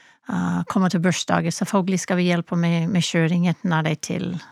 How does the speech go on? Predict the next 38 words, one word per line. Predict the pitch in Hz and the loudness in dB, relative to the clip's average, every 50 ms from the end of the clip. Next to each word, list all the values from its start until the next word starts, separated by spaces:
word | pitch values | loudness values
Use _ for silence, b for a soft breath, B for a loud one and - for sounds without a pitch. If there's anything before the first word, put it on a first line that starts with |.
| B B - | B B -12
en | 208 208 202 | -10 -8 -6
liten | 202 196 - - - 175 - | -6 -8 -6 -6 -8 -6 -4
fotball, | - 208 - _ _ - 180 156 156 160 160 | -2 -4 -4 _ _ 2 2 4 4 4 4
eh, | 160 160 156 156 156 160 170 - | 2 2 2 2 0 0 0 -2
et | - 190 175 - | -2 -2 -2 -2
eller | - 190 185 | 0 0 0
annet | 165 - - | 0 0 0
trening, | - 190 170 160 160 156 156 156 156 | 0 2 4 4 4 2 2 0 0
eller | 160 175 175 | -2 -2 -2
hva. | 170 175 - 175 - 190 165 - b b b b b b b b b b b b | -4 -2 -2 -2 -2 -2 -4 -6 b b b b b b b b b b b b
At | - 214 | -2 2
det | 170 196 170 | 2 2 4
blir | 190 190 185 175 | 4 4 2 4
faktisk | - 196 185 - - - 202 170 - 190 | 2 2 0 0 0 -2 -2 0 2 4
hverdags, | 170 165 165 165 165 165 165 156 151 160 160 151 - - - - - | 6 6 6 6 4 4 4 4 4 2 0 -2 -4 -10 -10 -6 -2
eh, | 196 160 160 160 160 - | 0 0 0 0 -2 0
integrering, | - 190 175 160 - 175 156 - 165 160 160 165 170 170 175 | 2 2 2 2 2 0 0 2 2 4 4 4 2 2 2
og | 175 170 170 | 2 0 0
at | - - 196 170 | 0 0 0 2
vi | 180 185 180 | 4 2 2
får | - - - 208 | 0 -2 -4 -4
flere | - - - 190 185 185 190 202 | -4 -2 0 2 2 4 4 4
med | 190 180 175 180 214 233 202 151 | 4 4 4 4 6 6 4 4
oss, | 156 - - - - b b b b b b b b b b b - | 2 0 -4 -8 -12 b b b b b b b b b b b -4
eh, | 175 170 160 160 156 160 | -2 -2 -2 -2 -2 -2
fordi | - - 196 185 | 0 2 4 4
vi | 180 175 | 4 4
er | 170 170 175 | 4 4 4
i | 175 165 | 2 2
barnehage | 175 170 175 180 175 175 165 156 160 180 156 | 2 4 4 4 4 4 2 2 0 -2 -2
sammen, | - - 156 156 - - | -2 -2 -2 -2 0 2
vi | 180 170 | 2 2
har | 180 160 | 2 4
barn | 165 165 165 | 4 4 4
i | 165 165 | 4 4
barnehage | 165 160 160 170 165 170 160 151 170 | 4 4 4 4 2 2 2 0 -2
sammen, | - - 170 175 180 190 180 185 | -4 -4 -2 -2 -2 -2 -2 -2
eller, | 180 170 165 175 180 180 175 | -2 -2 -2 -2 -2 -4 -6